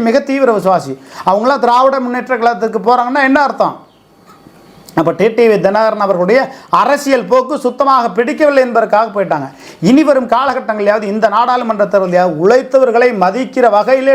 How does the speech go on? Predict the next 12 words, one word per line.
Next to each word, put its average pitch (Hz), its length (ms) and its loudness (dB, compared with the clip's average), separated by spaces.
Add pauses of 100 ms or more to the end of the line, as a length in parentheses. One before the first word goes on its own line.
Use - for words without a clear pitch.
டி 254 100 -4 (120)
டி 240 120 0
வி 220 140 0
தினகரன் 208 380 2
அவர்கள் 214 220 0 (400)
யார் 240 280 2
யாரெல்லாம் 220 460 0
உழைச்சிருக்காங்க 202 640 0
அவங்களுக்கெல்லாம் 196 500 0
ஒரு 165 120 -6
லிஸ்ட் 190 220 -2
எடுங்க. 156 200 2